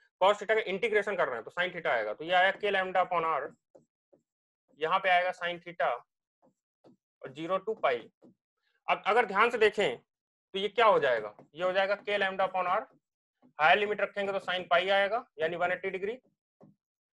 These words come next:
और माइनस लोअर लिमिट रखेंगे तो sin ज़ीरो आएगा। Sin वन एटी भी ज़ीरो होता है, sin ज़ीरो भी ज़ीरो होता है, ज़ीरो माइनस ज़ीरो ज़ीरो, ज़ीरो से मल्टीप्लाई करोगे तो ज़ीरो, तो ई एक्स तो ज़ीरो हो गया,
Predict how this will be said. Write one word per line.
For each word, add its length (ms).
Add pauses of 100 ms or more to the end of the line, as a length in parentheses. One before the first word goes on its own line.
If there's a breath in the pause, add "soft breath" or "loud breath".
और 140
माइनस 340
लोअर 220
लिमिट 220
रखेंगे 280
तो 100
sin 240
ज़ीरो 280
आएगा। 360 (1000)
Sin 200
वन 160
एटी 280
भी 140
ज़ीरो 260
होता 280
है, 160 (180)
sin 260
ज़ीरो 260
भी 100
ज़ीरो 240
होता 240
है, 120 (500)
ज़ीरो 180
माइनस 260
ज़ीरो 200
ज़ीरो, 240
ज़ीरो 200
से 60
मल्टीप्लाई 360
करोगे 240
तो 140
ज़ीरो, 220 (2500)
तो 180
ई 120
एक्स 160
तो 80
ज़ीरो 240
हो 80
गया, 220